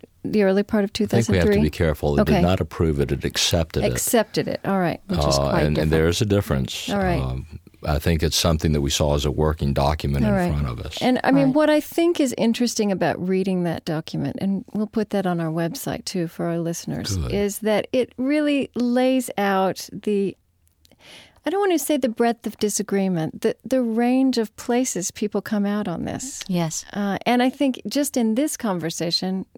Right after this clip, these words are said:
Speaker 1: between, you know, you can read the same passages in Scripture, and each of you read them with deep faith and learning, and not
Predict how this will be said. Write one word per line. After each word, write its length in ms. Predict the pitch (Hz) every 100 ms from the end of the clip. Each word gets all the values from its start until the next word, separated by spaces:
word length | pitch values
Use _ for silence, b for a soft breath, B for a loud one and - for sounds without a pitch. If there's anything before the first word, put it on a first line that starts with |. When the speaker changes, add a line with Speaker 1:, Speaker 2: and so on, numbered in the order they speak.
| - -
Speaker 1:
between, 340 | 220 254 214 -
you 120 | 240
know, 80 | 226
you 180 | 226 240
can 180 | 240
read 240 | 220 254 240
the 100 | 240
same 240 | - 214
passages 540 | 208 202 208 196 196 190
in 100 | 180
Scripture, 580 | - 202 - - - - -
and 180 | 220 -
each 180 | 262 -
of 140 | 226
you 160 | 202 190
read 240 | 208 208
them 280 | 196 170 170
with 260 | - 208 196
deep 300 | 202 233 -
faith 500 | - - 202 185 -
and 220 | - 202
learning, 460 | 202 240 202 - 196 - B B B B B B B B B _
and 340 | 220 226 220 220
not 340 | 220 233 254